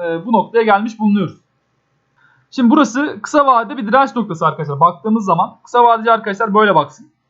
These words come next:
Ama haftalık bazda buranın kırılması durumunda bildiğiniz gibi biz ikili dipte,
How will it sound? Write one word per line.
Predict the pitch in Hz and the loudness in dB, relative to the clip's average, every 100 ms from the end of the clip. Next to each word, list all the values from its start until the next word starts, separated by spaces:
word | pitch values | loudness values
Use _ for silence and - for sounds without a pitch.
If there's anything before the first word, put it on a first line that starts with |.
| _ _ _ _ _ - | _ _ _ _ _ -2
Ama | 247 269 | 2 2
haftalık | 233 247 285 262 | 0 -4 -2 2
bazda | 240 208 208 127 | 2 0 -4 -4
buranın | 156 240 285 | -4 0 0
kırılması | 220 262 269 262 220 | 0 0 0 0 -2
durumunda | 277 254 180 190 247 202 | -2 0 2 0 -2 -4
bildiğiniz | 220 262 247 | -2 -2 -2
gibi | 220 | -2
biz | 226 | -4
ikili | 214 196 269 226 | -8 -8 -6 -4
dipte, | 247 - 226 123 | -6 -4 -6 -6